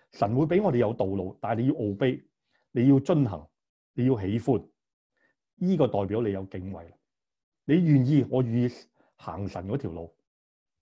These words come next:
我敬畏佢。當你敬畏嘅時候呢，你就有福，有福。呢篇詩篇如果喺新譯本嘅時候，佢嘅標題係咩啊？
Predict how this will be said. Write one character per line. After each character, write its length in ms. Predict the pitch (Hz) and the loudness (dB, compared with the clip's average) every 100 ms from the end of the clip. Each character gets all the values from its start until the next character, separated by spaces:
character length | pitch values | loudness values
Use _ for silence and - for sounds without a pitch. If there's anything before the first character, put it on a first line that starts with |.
| _ _ _ _ _ _ _ | _ _ _ _ _ _ _
我 140 | 104 | -10
敬 200 | 101 98 | -8 -6
畏 140 | 92 85 | -6 -8
佢。 160 | 80 - _ _ _ _ _ | -10 -18 _ _ _ _ _
當 160 | 170 156 | 0 2
你 100 | 139 | 2
敬 240 | 120 117 | 0 -2
畏 120 | 104 | -2
嘅 100 | 101 | -4
時 100 | 98 80 | -6 -10
候 80 | |
呢， 120 | 92 101 _ | -10 -12 _
你 120 | - 95 | -10 -10
就 160 | 87 | -10
有 140 | 80 87 | -12 -16
福， 200 | - - _ _ _ _ _ _ _ | -16 -18 _ _ _ _ _ _ _
有 140 | - 87 | -12 -10
福。 280 | 107 98 _ _ _ _ _ | -10 -12 _ _ _ _ _
呢 180 | - 208 | -6 -4
篇 160 | 220 208 | -2 -4
詩 220 | 202 202 | -2 -2
篇 180 | 208 165 | -2 0
如 60 | 104 | 2
果 120 | 139 | 0
喺 60 | |
新 100 | 170 | 0
譯 160 | 156 101 - | -4 -4 -6
本 140 | 117 | -4
嘅 100 | 131 | -4
時 100 | 107 | -6
候， 160 | 85 98 _ _ _ _ _ _ | -10 -12 _ _ _ _ _ _
佢 100 | 135 | -2
嘅 80 | 135 | 0
標 220 | 160 165 | 2 2
題 60 | 110 | 0
係 140 | 90 98 | -6 -6
咩 100 | |
啊？ 140 | 98 | -6